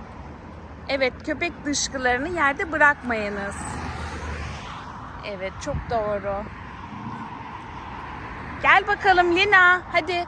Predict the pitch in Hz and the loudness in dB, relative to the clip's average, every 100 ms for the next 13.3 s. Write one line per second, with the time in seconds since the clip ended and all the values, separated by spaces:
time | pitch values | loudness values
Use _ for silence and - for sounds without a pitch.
0 | - - 330 381 381 - 370 392 403 392 | -4 -4 -2 0 0 0 -2 -2 -4 -4
1 | 349 320 294 285 285 - - - - - | 0 0 2 0 -2 -6 -14 -16 -16 -14
2 | - - - - - - - 285 330 330 | -16 -16 -14 -14 -14 -12 -8 -2 0 0
3 | 349 359 311 330 330 392 440 349 320 311 | -2 -2 -2 -2 -2 -2 -4 -2 2 4
4 | 302 - - 311 311 330 320 - 294 285 | 4 0 -6 -6 -4 -4 0 0 0 -2
5 | 311 - - 262 254 226 - 254 381 - | -2 0 6 4 4 -6 -2 -2 -2 -4
6 | 294 - 233 240 330 285 277 277 269 220 | -8 -2 -2 2 2 2 -2 0 -2 0
7 | 254 240 254 - - - - - - 330 | 0 2 -2 -6 -12 -12 -10 -10 -4 -4
8 | 339 285 466 508 - 381 349 320 311 294 | -2 0 2 2 0 0 2 2 2 4
9 | 285 269 269 - 403 523 - - - - | 4 4 2 0 0 0 -2 -12 -14 -12
10 | - - - - - - - - - - | -10 -10 -10 -12 -12 -12 -12 -12 -12 -12
11 | - - - - - - - - - - | -12 -12 -10 -10 -8 -8 -10 -10 -10 -10
12 | - 466 571 605 - - - - - 294 | -10 -8 -4 -4 -4 -8 -6 -6 -4 -2
13 | 285 302 330 | 0 2 2